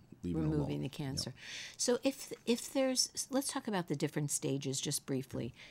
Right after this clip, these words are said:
Speaker 2: So when we talk about cancer, this, it's staged based on what?
Speaker 1: It, it's a stage based on depth of invasion of the cancer through the bowel wall.
Speaker 2: Through the amount of tissue,
Speaker 1: Uh,
Speaker 2: e-, ex-, additional tissue
Speaker 1: Right, the,
Speaker 2: involved.
Speaker 1: the bowel wall has an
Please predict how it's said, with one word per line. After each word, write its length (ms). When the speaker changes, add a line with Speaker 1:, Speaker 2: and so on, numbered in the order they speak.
Speaker 2:
So 300
when 280
we 120
talk 240
about 260
cancer, 400
this, 240
it's 180
staged 680
based 400
on 480
what? 380
Speaker 1:
It, 220
it's 380
a 80
stage 380
based 260
on 240
depth 280
of 100
invasion 560
of 260
the 280
cancer 420
through 200
the 80
bowel 280
wall. 440
Speaker 2:
Through 140
the 80
amount 280
of 80
tissue, 440
Speaker 1:
Uh, 60
Speaker 2:
e-, 40
ex-, 260
additional 460
tissue 300
Speaker 1:
Right, 100
the, 60
Speaker 2:
involved. 220
Speaker 1:
the 40
bowel 220
wall 240
has 160
an 220